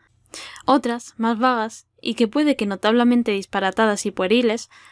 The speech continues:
asociadas con sus otras dos personas, puede haber, incluso, elementos de aquello que el paciente adora, y de las sensaciones físicas que lo acompañan,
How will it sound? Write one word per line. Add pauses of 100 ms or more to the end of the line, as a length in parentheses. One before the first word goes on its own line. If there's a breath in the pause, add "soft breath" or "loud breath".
(140)
asociadas
con
sus
otras
dos
personas, (720 soft breath)
puede
haber, (120)
incluso, (140)
elementos
de
aquello
que
el
paciente
adora, (480)
y
de
las
sensaciones
físicas
que
lo
acompañan,